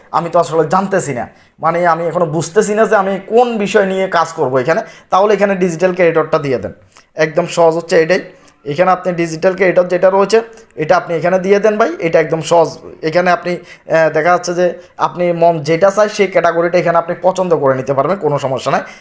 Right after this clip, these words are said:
এখন এটা বর্তমানে ট্রেন্ডিং একটা টপিক চলতেছে Facebook-এর মধ্যে। ডিজিটাল ক্রিয়েটর সবচাইতে হাই লেভেলের রয়েছে, বুঝতে পারছেন।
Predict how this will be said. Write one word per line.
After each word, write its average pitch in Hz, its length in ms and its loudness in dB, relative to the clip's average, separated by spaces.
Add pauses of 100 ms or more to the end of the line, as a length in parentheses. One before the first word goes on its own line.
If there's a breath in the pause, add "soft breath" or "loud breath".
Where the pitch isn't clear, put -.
এখন 190 240 0
এটা 208 160 4
বর্তমানে 190 440 0
ট্রেন্ডিং 202 420 0
একটা 165 220 0
টপিক 151 340 -6
চলতেছে 120 440 -4 (120)
Facebook-এর 147 420 0
মধ্যে। 123 300 -2 (300 loud breath)
ডিজিটাল 170 400 2
ক্রিয়েটর 190 400 2
সবচাইতে 190 640 0
হাই 170 220 0
লেভেলের 139 380 0
রয়েছে, 123 220 -4
বুঝতে 131 300 -4
পারছেন। 123 300 0